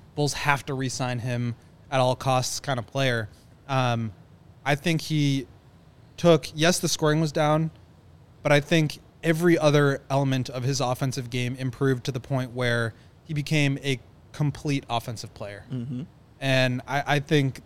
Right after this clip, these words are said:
Speaker 1: that is really important. He also had the highest on-off, uh, offensive number of the entire team. So the Bulls were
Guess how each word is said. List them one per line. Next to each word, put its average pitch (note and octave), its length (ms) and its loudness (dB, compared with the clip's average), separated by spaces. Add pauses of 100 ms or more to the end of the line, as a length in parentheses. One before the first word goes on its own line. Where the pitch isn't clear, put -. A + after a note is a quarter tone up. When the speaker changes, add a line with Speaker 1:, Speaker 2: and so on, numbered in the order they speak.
Speaker 1:
that C#3+ 260 4
is C#3 160 0
really D3 140 2
important. C3+ 440 -2
He D#3 180 0
also D3+ 380 4
had C#3+ 200 0
the C3+ 140 -2
highest C#3+ 600 0 (540)
on-off, C#3 840 0 (540)
uh, B2 360 -2
offensive C#3+ 760 0 (640)
number C#3 360 4
of C#3 220 -2
the C#3+ 100 2
entire C#3+ 360 0
team. C#3 360 -2
So D#3 160 0
the C3+ 100 0
Bulls C#3 300 0
were C3 300 0